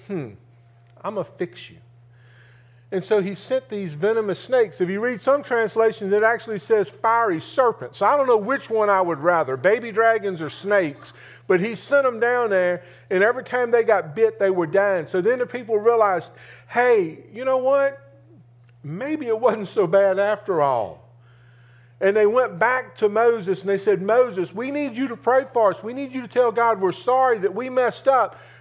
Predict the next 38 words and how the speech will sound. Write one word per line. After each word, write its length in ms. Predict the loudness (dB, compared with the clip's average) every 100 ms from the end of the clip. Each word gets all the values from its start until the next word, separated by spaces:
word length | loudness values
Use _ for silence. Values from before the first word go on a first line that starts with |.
| -8
We 180 | -4 -2
need, 240 | -2 -4
we're, 320 | 0 2 2 0
we 160 | 0
apologizing 880 | 0 2 0 0 0 -2 -2 -2 -6
to 80 | -8
you. 360 | -8 -8 -8 -6
We 240 | -6 -6
need 320 | -8 -8 -8
these 180 | -10 -12
snakes 400 | -8 -4 -4 -6
to 80 | -6
go 160 | 0
away. 240 | 2 2 2
We're 220 | 0 0
dying." 600 | 0 -2 -2 -4 -6 -10 -20 -20 _ _ _ _ _ _ _ _ _ _ _ -10
And 100 | -6
so 160 | -2 0
God 400 | 2 0 0 -2
give 160 | -2
them 160 | -2 -4
an 100 | -4
out. 540 | -2 -2 -6 -12 _ -20 _ _ _ _ _ _ _ _ _ _
You 80 | -2
know, 180 | 2 2
and 80 | 2
it 100 | 2
don't 260 | 2 0
sound 340 | -4 0 2 2
like 200 | 0 2
a 60 |
lot, 340 | 0 2 0 0
but 100 | -2
he 80 | -2
told 420 | 2 2 2 -2 -10 -20 -6
Moses, 460 | 0 2 2 -4 -8
he 140 | -10
said, 380 | -2 2 2 0